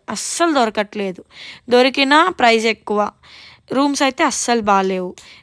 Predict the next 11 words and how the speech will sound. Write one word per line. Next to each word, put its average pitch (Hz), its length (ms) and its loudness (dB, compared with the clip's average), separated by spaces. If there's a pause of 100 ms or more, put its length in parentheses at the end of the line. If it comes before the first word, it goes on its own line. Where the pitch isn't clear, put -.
వెతికి, 226 480 0
వెతికి, 233 420 -2
వెతికి 226 340 -4
ఇంకొక 220 360 -2
రూమ్ 214 280 -2
అయితే 226 240 -4
సెట్ 214 340 -6
అయింది. 202 320 -4
ఇంకా 214 220 -6
బాగలేకపోయినా 247 800 2
ఎలాగోలా 240 540 2